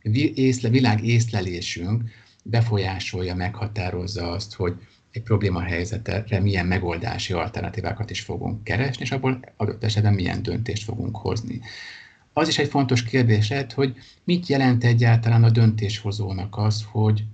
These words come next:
jó vagy igazságos döntés. Beszélhetünk akár itt a filozófiai közelítésről, hiszen a filozófia önmagában, mint fogalmi keretek tekintetében,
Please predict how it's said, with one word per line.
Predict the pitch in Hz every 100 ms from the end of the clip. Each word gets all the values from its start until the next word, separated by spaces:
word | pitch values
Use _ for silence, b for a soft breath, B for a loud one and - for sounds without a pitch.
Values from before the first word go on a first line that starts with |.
| -
jó | 98 101 87 85 - - _ _
vagy | 87 87
igazságos | 90 85 - - 80 - - -
döntés. | - - - - - - - _ b b b b b b b b b _ _ _
Beszélhetünk | 143 143 139 135 139
akár | 135 127
itt | 131
a | 120
filozófiai | 131 117 104 98 - 101 101
közelítésről, | 110 104 92 - 87 90 - - - 113 110 -
hiszen | - 104 - 107 104 101 107 - - _
a | 113
filozófia | 120 117 107 104 104
önmagában, | 107 107 98 101 92 92 87 107 123 117
mint | - 92
fogalmi | 98 95 90 90 90 -
keretek | 101 95 - -
tekintetében, | 90 - 113 117 117 120 120 120 127